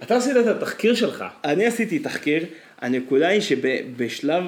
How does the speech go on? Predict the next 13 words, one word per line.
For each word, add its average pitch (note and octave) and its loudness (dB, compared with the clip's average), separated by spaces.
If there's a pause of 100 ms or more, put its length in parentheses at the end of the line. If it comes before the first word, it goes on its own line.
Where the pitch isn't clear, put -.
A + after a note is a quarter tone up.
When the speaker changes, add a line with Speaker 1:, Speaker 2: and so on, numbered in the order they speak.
(1200)
Speaker 2:
בנקודה C3+ -2
הזאת E3+ -2
של C#3+ -4
היום, C#3+ -2
אני C3 -6
לא D3 2
זוכר D3 -4
בעצם B2+ -6
את B2+ -10
ה-, C3 -6 (440)
<laughs> G#4 -4
את B2 -8
השם. B2+ -4